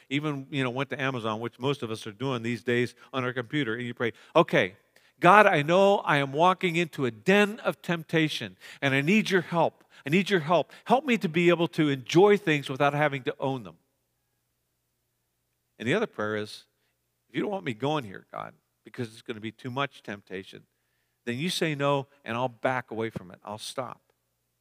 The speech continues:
What if before every major or semi-major purchase, you and I would pray, "Okay, God, show me the difference between buying to satisfy some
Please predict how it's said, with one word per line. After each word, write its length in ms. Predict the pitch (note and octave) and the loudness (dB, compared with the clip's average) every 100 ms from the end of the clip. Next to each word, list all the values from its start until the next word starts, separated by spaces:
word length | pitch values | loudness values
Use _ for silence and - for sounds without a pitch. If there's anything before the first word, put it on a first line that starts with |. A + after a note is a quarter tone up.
| _ _ _ _ _ _ _ _ _ | _ _ _ _ _ _ _ _ _
What 160 | F3 A#3 | 2 2
if 120 | - | 0
before 320 | C#3+ D#3+ D#3+ | -8 -4 2
every 280 | D3 D#3+ D3 | 2 2 -2
major 580 | C3 D3 D#3+ C3 B2 A2+ _ | 0 0 0 0 -4 -4 _
or 80 | - | -8
semi-major 880 | A#2+ E3+ E3 D#3 C#3 C3 D3 B2 A#2+ | -4 -2 0 0 -2 0 -2 -2 -6
purchase, 520 | - D#3 D3+ A#2 G#2 _ _ | -6 -8 -6 -10 -16 _ _
you 100 | C3 | -2
and 80 | C#3 | 0
I 80 | C#3+ | 0
would 140 | C#3+ | -2
pray, 300 | - E3 E3+ - _ _ _ _ _ _ _ _ _ _ _ - | -6 -10 -10 -16 _ _ _ _ _ _ _ _ _ _ _ -8
"Okay, 480 | C#3 E3 D#3 D#3 - | 2 4 4 2 -2
God, 280 | C#3 D3 C#3+ | 0 0 0
show 200 | E3+ F3+ | -4 -2
me 100 | G3+ | 0
the 100 | F3 | 2
difference 460 | F3+ - D3 C#3 _ _ | 2 0 -6 -6 _ _
between 460 | D3 - D#3+ D3 C3 _ A2+ | -10 -8 -6 -6 -8 _ _
buying 440 | E3+ F3+ G#3 G#3+ F#3+ | 2 4 4 4 -2
to 140 | - | -6
satisfy 720 | D#3 - F#3+ F#3 D#3 - C#3 | -4 4 4 4 2 0 0
some 360 | C#3 - E3+ E3 | 0 0 -2 -2